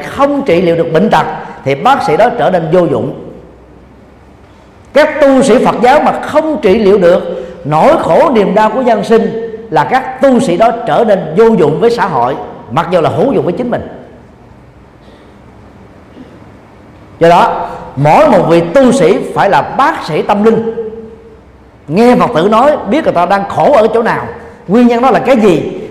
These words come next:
phải tư vấn để trị liệu, giúp cho họ vượt qua được là mới thành công. Thì các Phật tử tại gia cũng phải làm cái công việc đó đối với những người mà chúng ta hữu duyên. Như vậy, Hoàng Pháp Viên phải hồi đáp lại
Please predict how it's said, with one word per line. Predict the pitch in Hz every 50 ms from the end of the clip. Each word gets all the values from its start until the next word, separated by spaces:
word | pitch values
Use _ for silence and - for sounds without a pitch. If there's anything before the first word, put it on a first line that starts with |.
| -
phải | - 175
tư | - - - - 285 294 285 285 277 240
vấn | 277 294 359 330
để | 247 240 - - -
trị | 185 185 208
liệu, | 190 165 170 180 214 233 214 180 190
giúp | 269 392 392 392 381
cho | 277 247
họ | 185 143 160 170
vượt | 165 170 165 170
qua | 180 170
được | 160 131 107 - - - - - - - - - - -
là | 131 131
mới | 160 214
thành | 175 147 131 131
công. | 147 151 147 - - - - - - -
Thì | 151 139
các | 143 175 - -
Phật | 180 156 -
tử | 160 185 160
tại | 143
gia | 143 156 156
cũng | - - - - 165 170 254 339 392 -
phải | - 240 277 254
làm | 214 156 139
cái | 180 202 -
công | 185 165
việc | 143 127 - -
đó | 160 196 262 - - - - - - - - - - - - - - - - - - - - - - - - - - - - - -
đối | 151 180 208 254 254
với | 254 254
những | 175 170 175 226
người | 202 175 151 143 139 127
mà | 127 127 - -
chúng | 202 180
ta | 160
hữu | 123 127 165 190
duyên. | 170 160 151 151 - - - - - - - - - - -
Như | 185 170
vậy, | 156 147 151 - - - - - - - - - -
Hoàng | 156 185 202 202 196 165
Pháp | 254 311 247 220
Viên | 240 254 262 247 175 - - - - -
phải | - - 151 151 170 196 254 320 370 - - - - - - - -
hồi | - 165 190 202 208 208 202 202
đáp | 226 277 311 359 - -
lại | 165 139 131 156 180